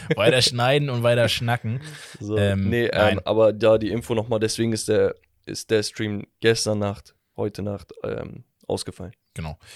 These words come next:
Speaker 1: Ähm, Romarios Gerüchteküche und hier auch liebe Grüße beim ersten Gerücht an Parmesan Punkt C N zehn, der nämlich das Gerücht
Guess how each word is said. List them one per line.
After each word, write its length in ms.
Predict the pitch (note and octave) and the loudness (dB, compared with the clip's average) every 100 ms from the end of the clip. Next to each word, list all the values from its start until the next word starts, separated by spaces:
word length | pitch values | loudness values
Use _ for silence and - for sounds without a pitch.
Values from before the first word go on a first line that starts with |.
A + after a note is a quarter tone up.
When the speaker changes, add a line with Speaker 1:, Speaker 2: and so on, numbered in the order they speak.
| - - - | -20 -18 0
Speaker 1:
Ähm, 720 | G#2+ A2 A2 A2+ A2+ A2 A2 _ _ _ _ _ | 2 4 4 4 2 2 -2 _ _ _ _ _
Romarios 400 | G#2 A2+ E3 F3 | 0 2 2 0
Gerüchteküche 560 | B2+ D3 - E3+ F#3+ B2+ | -2 -2 -4 -8 -8 -4
und 160 | B2 - | -4 -2
hier 300 | E3+ F3+ C3+ | -4 0 0
auch 120 | C3+ | 0
liebe 240 | D3 C#3 | -2 -2
Grüße 520 | B2 C3+ E3 A3 A#3+ - _ _ _ _ _ _ _ _ | -2 0 0 -2 -6 -10 _ _ _ _ _ _ _ _
beim 160 | A2 G2+ | 0 2
ersten 360 | B2+ - D3 | 0 0 0
Gerücht 500 | A#2+ A#2 A3 - - - _ _ | 0 0 -2 -6 -20 -20 _ _
an 320 | G#2+ A2+ A2+ - - | 0 2 0 -8 -4
Parmesan 720 | A#2 C3+ B2+ B2+ C3+ C#3 - _ | 2 2 2 2 0 -2 -8 _
Punkt 460 | A#2+ C3 C#3+ - - | 0 2 0 -6 -6
C 260 | - B2 A#2 | -2 0 0
N 200 | G#2 G2+ | -2 -2
zehn, 460 | - A2 A2 G3+ - _ _ _ - - - - _ | -4 -2 -2 -4 -10 _ _ _ -20 -20 -20 -20 _
der 280 | G#2 G#2 C3+ | -4 0 2
nämlich 480 | C#3+ C#3+ E3 D#3+ - | 2 -2 -4 -6 -4
das 240 | A2 G#2 | -2 -2
Gerücht 420 | - G#2 D#3+ - | -2 -2 -4 -8